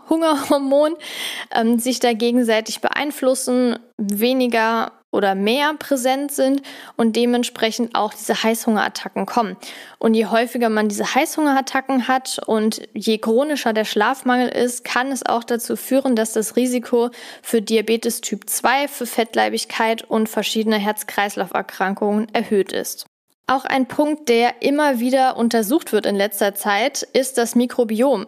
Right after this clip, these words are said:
Also ich habe da ja auch schon einige Episoden drüber gemacht, gerade mit meiner Co-Autorin Marie, die ist da ja sehr tief in dem Thema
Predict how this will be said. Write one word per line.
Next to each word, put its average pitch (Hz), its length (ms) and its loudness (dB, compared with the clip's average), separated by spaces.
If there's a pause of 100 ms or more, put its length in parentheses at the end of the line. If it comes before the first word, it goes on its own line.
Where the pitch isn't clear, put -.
Also 208 200 0
ich 220 140 -2
habe 240 140 0
da 240 120 2
ja 240 260 2
auch 247 100 0
schon 226 280 0
einige 254 360 2
Episoden 233 540 2
drüber 226 440 0
gemacht, 220 420 0
gerade 240 320 0
mit 226 140 0
meiner 220 240 2
Co-Autorin 240 720 2
Marie, 262 460 2
die - 120 0
ist - 220 -2
da 220 40 2
ja 220 220 0
sehr 220 240 0
tief 269 300 -2
in 226 100 4
dem 214 140 2
Thema 226 420 0